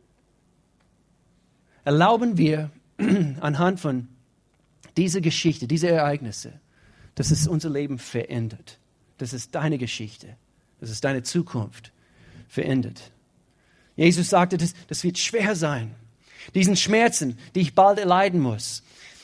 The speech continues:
die werden zu, zu, sie werden zu hart sein. Ich kann's nicht. Gott, ich, ich, ich will es eigentlich nicht. Und doch nicht meine Wille geschehe, sondern deine.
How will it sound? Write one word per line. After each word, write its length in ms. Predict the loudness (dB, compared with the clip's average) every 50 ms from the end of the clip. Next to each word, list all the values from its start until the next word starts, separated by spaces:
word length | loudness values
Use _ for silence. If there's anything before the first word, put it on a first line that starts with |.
| -20 _ -4
die 160 | 0 2 4
werden 240 | 4 4 2 2 4
zu, 260 | 6 6 6 6 4
zu, 260 | -2 0 0 0 2 0 -4 -4
sie 160 | -4 -2 2
werden 260 | 4 4 4 4 0 -4 -8
zu 320 | -6 -2 2 2 2 2 2
hart 240 | -2 -2 -4 -4
sein. 300 | -4 -4 -4 -4 -6 -12 -16 _ _ _ _ _ _ _ _ _ -4
Ich 140 | -4 -2 -2
kann's 360 | 0 0 0 2 0 -2 -2
nicht. 440 | -4 -6 -6 -8 -12 -18 -20 -20 _ _ _ _ _ _ _ _ _ _ _ _ _ _ _ _ _ _ 4
Gott, 180 | 4 6 6
ich, 180 | 4 0 -4 -8 -14 -20 _ _ _ _ _ _ _ _ _
ich, 240 | -4 -4 -4 -4 -6 -6
ich 220 | -6 -6 -4 -2
will 120 | -2 0
es 160 | 0 -2 -4 -2
eigentlich 500 | 0 0 0 0 -2 -4 -6 -8 -10 -10
nicht. 420 | -12 -12 -14 -20 -20 -20 -20 -20 _ _ _ _ _ _ _ _ _ _ _ _ _
Und 180 | -2 -2 2 4
doch 340 | 4 4 4 4 -2 -14 _ _ _ _ _ _ _ _ _
nicht 220 | -2 0 0 0 0
meine 360 | 0 -2 -2 -2 0 0 -2
Wille 180 | -2 -4 -6 -6
geschehe, 460 | -8 -10 -10 -10 -10 -10 -12 -14 -16 -18 _ _ _ _ _ _ _ _ _ _ _ _ _ _ _ _ _
sondern 300 | -10 -8 -6 -6 -6 -4
deine. 460 | -4 -4 -4 -4 -6 -6 -8 -12 -16